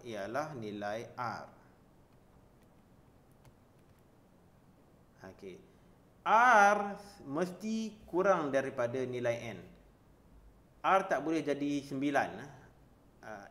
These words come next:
N, uh, R tak boleh lebih besar daripada nilai N. Okey, sekarang kita dah dapat semua nilai.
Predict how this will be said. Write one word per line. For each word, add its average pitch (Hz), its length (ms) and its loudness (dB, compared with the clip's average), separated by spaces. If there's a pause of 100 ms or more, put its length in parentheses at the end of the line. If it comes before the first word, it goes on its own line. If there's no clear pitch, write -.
N, 165 240 -6
uh, 135 240 -2 (160)
R 165 320 0
tak 139 160 0
boleh 147 320 -4
lebih 131 320 -4
besar 135 320 0
daripada 117 320 -4
nilai 113 480 -6
N. 95 320 -16 (760)
Okey, 104 160 -12
sekarang 185 320 -2
kita 202 180 -6
dah 175 140 0 (100)
dapat 147 300 0
semua 170 420 -6
nilai. 117 460 -2